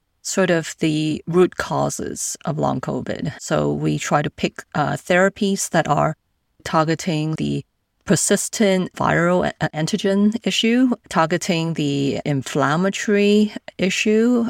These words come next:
targeting endothelial dysfunction. So it's a multi-arm, uh, study. We have been busy trying to get this up and running, and so hopefully very soon we can open.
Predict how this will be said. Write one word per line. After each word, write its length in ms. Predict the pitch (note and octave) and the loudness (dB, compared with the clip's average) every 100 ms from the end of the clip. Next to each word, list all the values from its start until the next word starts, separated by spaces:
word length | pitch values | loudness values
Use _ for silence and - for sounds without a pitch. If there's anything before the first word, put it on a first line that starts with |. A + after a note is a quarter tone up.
| - | -6
targeting 760 | - D3+ D#3 D#3 E3 D#3 D#3 - | -4 -2 -2 -2 -2 -2 -4 -4
endothelial 880 | D#3+ D3 C3+ - - D3+ E3+ F#3 F#3+ | -2 -2 -2 -4 -2 0 0 -2 -2
dysfunction. 840 | F#3 F#3 - F3+ F#3+ - F#3+ G3 G#3 _ _ _ _ | -4 -6 -4 -2 -2 -2 0 -2 -4 _ _ _ _
So 320 | - E3+ D#3 | -2 0 2
it's 200 | E3 - | -2 -2
a 60 | D#3 | -2
multi-arm, 1080 | D3+ D#3+ - D#3 D3 C#3+ C3+ C3+ C#3 D3+ - | 2 0 0 0 0 0 0 0 -2 -4 -6
uh, 260 | D#3 C3+ D3 | -6 -4 -6
study. 560 | - - - - D#3 _ _ _ _ | -6 -6 -4 -4 -8 _ _ _ _
We 140 | D#3 | -2
have 120 | E3 - | -2 0
been 260 | D#3 D3+ | 0 0
busy 400 | C#3+ D#3+ D3+ D#3+ | 0 -2 0 -2
trying 320 | D3 - D3 D3+ | -2 -2 0 -2
to 120 | D3 | -4
get 280 | D3 C#3 - | -2 -4 -2
this 340 | D3 C#3+ - - | -4 -2 -8 -6
up 200 | D3+ - | -6 -4
and 120 | C#3 | -4
running, 380 | C3+ C3+ - D#3 - | -2 -4 -4 -6 -6
and 160 | D3+ C#3+ | -6 -4
so 160 | - | -2
hopefully 640 | D3 D#3 - C#3+ C3 D3+ - - | -2 -2 -2 -2 0 -2 -6 -2
very 220 | C#3+ C#3+ | 0 0
soon 440 | - D3 C3+ D#3 D3+ | -2 -4 -4 -6 -4
we 100 | D3+ | -4
can 180 | - - | -4 -6
open. 400 | - - - D3+ | -6 -6 -8 -8